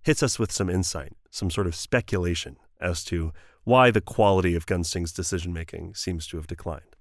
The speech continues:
And to be clear, Gunsing had to this point avoided Chamarki, he had avoided numerous assassination attempts,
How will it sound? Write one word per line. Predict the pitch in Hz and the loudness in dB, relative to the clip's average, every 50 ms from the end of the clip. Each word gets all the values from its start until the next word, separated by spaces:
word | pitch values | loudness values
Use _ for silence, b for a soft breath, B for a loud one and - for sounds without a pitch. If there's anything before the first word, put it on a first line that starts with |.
| _ _ - | _ _ 0
And | 123 120 - | 0 2 2
to | - 147 | 2 2
be | 185 156 | 2 2
clear, | - - 117 90 - - - b b b b b b b b b b b b | 2 2 2 0 0 -2 -14 b b b b b b b b b b b b
Gunsing | - 175 196 202 - - 165 143 | 6 6 6 6 6 6 6 6
had | 120 120 110 98 | 6 6 6 4
to | - 101 | 4 4
this | 98 101 - | 4 4 2
point | - - - 92 87 85 - - - - | 2 0 0 2 2 0 -4 -6 -4 -2
avoided | - 95 110 107 107 101 98 92 87 - - - - | 2 4 6 6 8 6 6 4 0 -2 -8 -8 0
Chamarki, | - 127 131 135 135 127 - - 123 117 113 117 - b b b b b | 4 4 6 6 6 4 2 2 2 2 2 0 -4 b b b b b
he | - 113 | 2 6
had | 107 95 | 6 6
avoided | 95 90 95 92 87 87 87 78 - _ _ _ - | 6 4 2 2 0 0 -2 -6 -10 _ _ _ -2
numerous | 104 101 104 120 135 139 143 139 131 123 113 - | 2 4 6 6 6 6 4 4 2 2 0 -2
assassination | 110 - - 107 104 104 - 104 110 123 123 - 123 | -2 0 2 2 2 2 0 2 2 2 2 2 0
attempts, | 120 117 - 120 110 107 104 - - - | -2 0 0 0 0 0 0 -2 -4 -6